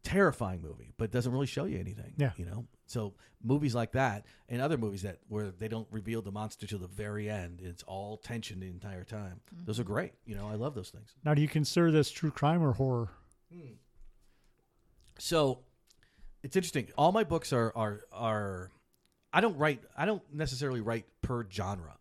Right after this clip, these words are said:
Speaker 1: right?
Speaker 2: Okay.
Speaker 1: So I just write and then I try to figure out the genre later,
Speaker 2: Mm-hmm.
Speaker 1: right? So I just figure out what I wanted to write about. So, um, the Until the Blood Begins to Flow is, is a s-, straight up horror. That newest one is, is a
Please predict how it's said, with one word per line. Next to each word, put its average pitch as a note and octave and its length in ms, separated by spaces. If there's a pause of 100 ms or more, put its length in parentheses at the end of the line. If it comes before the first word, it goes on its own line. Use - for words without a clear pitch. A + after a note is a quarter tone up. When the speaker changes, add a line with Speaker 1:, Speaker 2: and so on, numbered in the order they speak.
Speaker 1:
right? G#2+ 200
Speaker 2:
Okay. A2+ 220 (220)
Speaker 1:
So - 160
I A#2+ 60
just C3 160
write G#2 380 (100)
and A#2 80
then A2+ 80
I A2 80
try A#2 140
to G2+ 60
figure A#2 220
out A2 80
the A2 100
genre G#2+ 340
later, F#2 380
Speaker 2:
Mm-hmm. B2 260
Speaker 1:
right? G#2 200
So A2+ 100
I G#2+ 60
just A2+ 140
figure A#2+ 200
out G#2 160
what A2 100
I G#2+ 40
wanted G2+ 200
to G2 60
write G2+ 160
about. - 220 (260)
So, C3+ 480
um, G#2+ 440 (840)
the B2+ 120
Until F3 220
the F#3 80
Blood C#3+ 200
Begins C#3+ 240
to A#2 60
Flow A2+ 320
is, G#2 360
is G#2 120
a G#2+ 40
s-, - 220 (100)
straight D3+ 320
up G#2+ 120
horror. E2+ 280 (100)
That A2+ 160 (260)
newest C3 260
one B2 120
is, F#2+ 180 (300)
is G2 180
a G2+ 160